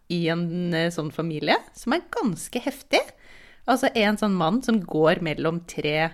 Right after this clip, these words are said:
altså, han har liksom, han bytter på hvor han sover hver natt, og han skal liksom passe på at alle disse damene er fornøyde og få masse barn med dem.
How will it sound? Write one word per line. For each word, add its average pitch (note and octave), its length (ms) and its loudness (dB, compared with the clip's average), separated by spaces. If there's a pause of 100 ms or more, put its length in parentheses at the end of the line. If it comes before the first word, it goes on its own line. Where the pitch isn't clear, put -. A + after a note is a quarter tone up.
(680)
altså, F3 300 2 (300)
han F3+ 260 -2 (240)
har F3 160 -2
liksom, E3+ 220 -2
han E3+ 80 -4 (200)
bytter - 560 -8
på D#3+ 200 4
hvor D3+ 260 0
han D#3 160 -8
sover D#3 580 -2
hver D#3 280 0
natt, E3 280 -8
og D#3+ 140 -4
han D#3 80 -10
skal D#3+ 240 -2
liksom D#3 260 -8
passe - 280 -6
på D3 100 0
at D3 100 -6
alle C#3+ 180 -2
disse C#3 200 -8
damene C#3 320 -4
er C3 60 -12
fornøyde C#3 420 -4 (160)
og C#3+ 220 0
få D3 160 -2
masse D3 220 -6
barn C3+ 240 -2
med C3+ 120 -4
dem. C#3+ 180 -2